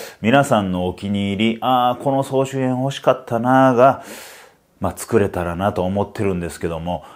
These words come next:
えー、再生回数だけじゃないですけども、やっぱりいいね、コメントが多いと再生回数上がっていきますので、このチャンネル、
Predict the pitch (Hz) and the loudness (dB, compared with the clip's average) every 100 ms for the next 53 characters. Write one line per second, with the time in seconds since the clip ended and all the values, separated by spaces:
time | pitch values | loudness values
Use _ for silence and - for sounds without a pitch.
0 | - 90 92 90 87 87 85 85 101 127 | -10 -4 -2 -2 -4 -4 -6 -4 2 4
1 | 151 147 151 127 110 - 95 90 85 98 | 4 6 6 6 0 -4 0 0 0 -2
2 | - 131 107 90 101 127 135 - - 95 | 2 2 2 2 0 4 2 2 -2 -4
3 | 82 82 87 80 - - - 135 156 139 | -4 -6 -6 -8 -12 -12 0 4 4 2
4 | 160 143 110 110 107 104 98 101 123 131 | 0 2 2 4 4 4 4 4 6 6
5 | 123 98 - 87 82 80 78 - 87 90 | 6 4 0 -2 0 -2 -4 -4 -2 0
6 | 90 71 82 87 90 - 92 87 92 90 | -2 0 0 2 2 0 -6 -4 -6 -8
7 | - 87 78 76 80 76 - - - 139 | -8 -10 -8 -6 -8 -8 -16 -8 2 4
8 | 131 120 117 113 110 104 101 101 92 | 4 2 2 4 4 4 2 2 -2